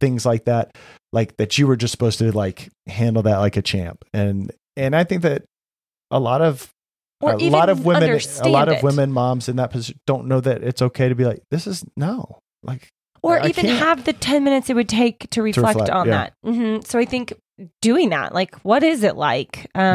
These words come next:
Speaker 1: Mm-hmm.
Speaker 2: and then what can you communicate to your, what can you communicate to your partner about that? Um, even if it isn't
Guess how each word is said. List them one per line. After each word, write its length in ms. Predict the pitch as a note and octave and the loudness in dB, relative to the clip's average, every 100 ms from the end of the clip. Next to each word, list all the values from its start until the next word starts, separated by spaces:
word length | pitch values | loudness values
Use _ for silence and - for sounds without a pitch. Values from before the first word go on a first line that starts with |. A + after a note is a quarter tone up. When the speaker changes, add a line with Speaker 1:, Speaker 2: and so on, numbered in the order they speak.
| F3+ | 2
Speaker 1:
Mm-hmm. 60 | |
Speaker 2:
and 160 | G3+ G#3+ | 2 2
then 200 | G3+ F#3+ - _ | 0 -2 -12 _
what 180 | A3 A3 | -2 -2
can 140 | A3 | -4
you 80 | G#3+ | -6
communicate 560 | - G3 F#3 F#3 F3+ - - | -6 -8 -8 -6 -6 -8 -14
to 100 | - | -12
your, 100 | - G#3 | -4 0
what 220 | A3+ - | 0 0
can 320 | - A#3+ A#3+ | -2 0 0
you 180 | G#3+ F#3+ | -2 -4
communicate 560 | - G3+ F#3+ F#3 G3+ - | -6 -8 -8 -6 -8 -8
to 80 | G3+ | -10
your 120 | E3+ | -8
partner 340 | - E3 D#3+ | -4 -4 -2
about 380 | E3+ - - - | -4 -2 -2 -2
that? 340 | D#3+ C3+ G#2 _ | -2 -2 -6 _
Um, 300 | E3+ F3+ D#3+ - | -2 0 0 0
even 260 | C4 C#4 | 0 0
if 80 | D4 | 0
it 100 | C4 | 0
isn't 400 | A3+ G#3 G#3 - | 0 2 0 0